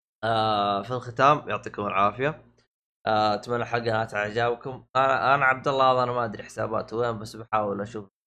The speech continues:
تويتر ولا شيء. أعطيك إياه بالوصف. آه.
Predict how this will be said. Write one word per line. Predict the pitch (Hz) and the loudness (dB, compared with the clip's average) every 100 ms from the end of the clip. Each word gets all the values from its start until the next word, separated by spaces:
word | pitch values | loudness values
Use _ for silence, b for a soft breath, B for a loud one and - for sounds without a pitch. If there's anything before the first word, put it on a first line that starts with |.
| _ - | _ -8
تويتر | 107 - 95 | -8 -6 -6
ولا | 95 101 | -6 -8
شيء. | - 120 - _ _ _ _ _ _ | -6 -6 -8 _ _ _ _ _ _
أعطيك | - - 104 | -18 -10 -6
إياه | |
بالوصف. | 98 95 92 92 - _ _ _ _ _ | -4 -2 -4 -6 -14 _ _ _ _ _
آه. | 165 170 165 160 156 143 139 135 127 117 - | 4 6 8 6 6 6 6 6 4 2 -4